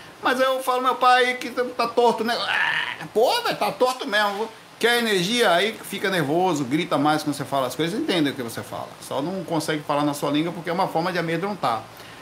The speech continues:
Então esse tipo de coisa acontece, existe esse tipo de ameaça, existe o que você tem que fazer.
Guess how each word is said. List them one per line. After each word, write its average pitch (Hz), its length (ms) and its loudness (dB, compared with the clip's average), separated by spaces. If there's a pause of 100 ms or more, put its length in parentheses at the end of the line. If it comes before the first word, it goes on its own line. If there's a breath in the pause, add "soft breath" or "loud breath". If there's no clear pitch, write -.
(120)
Então 202 100 0
esse 208 160 -2
tipo - 160 -8
de 294 80 -4
coisa 240 200 2
acontece, 196 460 0
existe 185 240 -4
esse 170 140 -6
tipo 196 160 -10
de 190 60 -2
ameaça, 147 680 0 (460 loud breath)
existe 175 260 -2
o 196 140 -6
que 247 80 -8
você 240 180 0
tem 180 140 -4
que - 60 -10
fazer. 120 380 -2